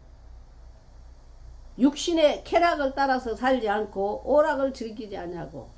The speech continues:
하나님 영광을 위해서, 어, 믿음으로 살아간다면 하나님이 우리를 높여주시고 기쁨을 주시고 기업을 기려 주신다. 기업을 주신다. 그냥 이어받는 것을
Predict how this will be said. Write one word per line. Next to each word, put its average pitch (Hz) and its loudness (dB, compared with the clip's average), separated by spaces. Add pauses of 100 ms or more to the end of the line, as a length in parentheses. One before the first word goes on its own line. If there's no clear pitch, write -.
(520)
하나님 247 -2
영광을 202 -2
위해서, 233 -4 (520)
어, 139 -8 (1300)
믿음으로 262 -2
살아간다면 175 -4
하나님이 208 -2 (200)
우리를 196 0
높여주시고 196 -4 (520)
기쁨을 269 -2
주시고 - -14 (400)
기업을 240 2 (140)
기려 202 -6
주신다. 127 -12
기업을 233 0
주신다. - -12
그냥 196 -6
이어받는 233 -2
것을 - -16